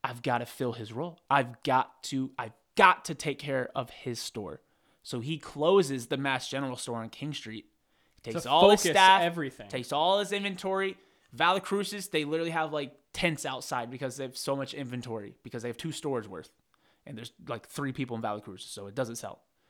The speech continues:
Speaker 1: Um, if you're in Valley Crucis, much love. Um, so that's the second degree. The three hundred-year-old patriarch of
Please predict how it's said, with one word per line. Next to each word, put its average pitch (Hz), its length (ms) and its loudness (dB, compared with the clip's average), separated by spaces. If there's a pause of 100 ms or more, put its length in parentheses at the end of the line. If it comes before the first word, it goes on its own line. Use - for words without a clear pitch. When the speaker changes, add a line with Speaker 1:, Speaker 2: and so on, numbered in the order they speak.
(500)
Speaker 1:
Um, 110 460 -4 (340)
if 156 120 -6
you're 160 100 0
in 127 40 -2
Valley 120 200 0
Crucis, 110 300 -4
much 139 220 0
love. 107 160 -4 (720)
Um, 117 480 -6 (200)
so 131 480 -2 (300)
that's 185 260 8
the 202 60 -2
second 202 280 0
degree. 156 360 0 (360)
The 143 320 0 (140)
three 175 200 2
hundred-year-old 185 800 4
patriarch 147 560 0
of 131 180 -4